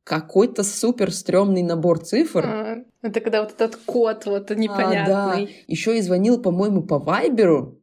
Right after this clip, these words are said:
Speaker 1: И мы такие: «Блин, фиг ли ты нам портишь тренировку? У нас музыка отключается, когда <laughs> какой-то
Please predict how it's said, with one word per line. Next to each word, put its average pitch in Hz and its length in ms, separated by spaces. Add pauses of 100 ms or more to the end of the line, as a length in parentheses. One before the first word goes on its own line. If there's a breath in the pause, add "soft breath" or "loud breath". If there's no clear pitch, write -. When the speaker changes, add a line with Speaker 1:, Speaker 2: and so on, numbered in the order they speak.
Speaker 1:
И 196 100
мы 220 160
такие: 247 380
«Блин, 214 600
фиг 370 300
ли 320 140
ты 302 120
нам 269 280
портишь 302 400
тренировку? 226 840
У 156 60
нас 220 240
музыка 262 400
отключается, 202 840 (280 loud breath)
когда 202 320
<laughs> - 0
какой-то - 600